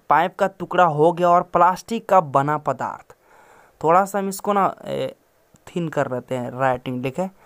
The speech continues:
ठीक है? और इसके बाद यहाँ पर देख सकते हैं लोहा, दीवार, कागज़, पेपर, तेल लगा हुआ कागज़ और घिसा हुआ कांच,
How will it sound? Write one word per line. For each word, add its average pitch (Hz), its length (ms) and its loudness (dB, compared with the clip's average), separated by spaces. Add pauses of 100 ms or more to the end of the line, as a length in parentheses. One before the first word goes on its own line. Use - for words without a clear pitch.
(560)
ठीक 190 140 -2
है? 247 60 6
और 233 140 6
इसके 247 360 0
बाद 175 500 2
यहाँ 202 200 0
पर 196 200 0
देख 151 300 -4
सकते 196 320 -4
हैं 202 80 0
लोहा, 151 560 2
दीवार, 135 580 2 (560)
कागज़, 185 520 0
पेपर, 156 380 2 (160)
तेल 214 220 4
लगा 151 320 2
हुआ 147 240 0
कागज़ 143 480 0
और 185 300 2
घिसा 160 460 0
हुआ 170 260 0
कांच, 117 460 -12